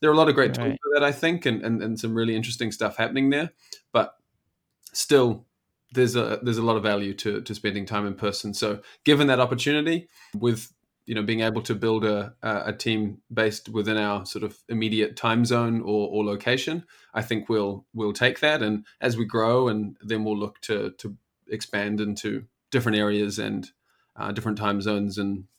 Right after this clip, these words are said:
Speaker 1: and, and it'll sort of go from there. But yeah, no intention to have a, a co-located team by any means.
Speaker 2: Right. And, and, uh, that's a great point, actually. It, it doesn't have to be all or nothing. It doesn't have to be one hundred percent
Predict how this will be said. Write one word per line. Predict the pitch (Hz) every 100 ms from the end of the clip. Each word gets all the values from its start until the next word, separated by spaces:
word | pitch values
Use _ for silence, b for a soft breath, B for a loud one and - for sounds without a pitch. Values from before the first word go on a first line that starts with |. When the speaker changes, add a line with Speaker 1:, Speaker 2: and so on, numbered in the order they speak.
| _ _ -
Speaker 1:
and, | 104 101 104
and | 107 101
it'll | 101 101 98
sort | 104
of | 104 - -
go | 104
from | - 104
there. | 107 104 -
But | 104 - b b b b
yeah, | - 98 -
no | 127 139
intention | 131 131 120 123 107
to | 113
have | 110 110
a, | 101 98 -
a |
co-located | - 113 107 104 - 101 101
team | - 101 98
by | 95
any | 98 104
means. | 104 92 - - _ _ _ _ _ _ _ _ _ _ _ -
Speaker 2:
Right. | 143 135 123 -
And, | 214 214 233 202 -
and, | 170 185 180
uh, |
that's | 185 196
a | 165
great | 165 156
point, | - 160 139
actually. | 135 127 - 123 113 98 - -
It, | 147 147
it | 156
doesn't | 175 175
have | 160 143
to | 139
be | 135 131
all | - 127 127
or | 131 131
nothing. | 127 123 123
It | 123
doesn't | 123 131 135
have | 135 120
to | 127
be | 117 117 110 B B B
one | 117 120
hundred | 131 131 117
percent | 127 - 120